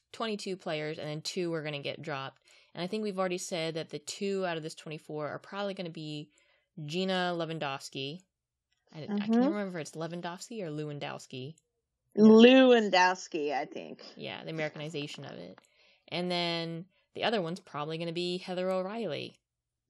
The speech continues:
Speaker 2: You think Heyo's going?
Speaker 1: Oh, maybe she might be an alternate, actually.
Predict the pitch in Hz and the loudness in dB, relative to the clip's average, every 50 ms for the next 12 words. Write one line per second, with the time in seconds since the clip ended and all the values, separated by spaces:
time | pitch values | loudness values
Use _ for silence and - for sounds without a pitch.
0 | - - - 233 247 269 349 359 339 302 302 311 311 311 311 311 294 - 285 277 | 0 8 10 10 12 12 12 10 10 10 10 12 12 12 12 10 10 10 10 10
1 | 277 277 277 277 277 - - _ _ _ _ _ _ _ - - 196 202 196 196 | 12 12 10 8 6 4 -2 _ _ _ _ _ _ _ -12 -8 -6 -4 -2 -2
2 | 202 208 - - 226 202 185 185 - 180 165 151 - 151 156 160 - 160 - - | -2 -2 -2 -4 -4 -4 -6 -4 -4 -6 -8 -6 -8 -8 -10 -10 -10 -14 -14 -14
3 | - - - 170 175 - - 180 175 180 185 196 214 | -16 -16 -18 -18 -16 -16 -14 -12 -12 -12 -12 -12 -14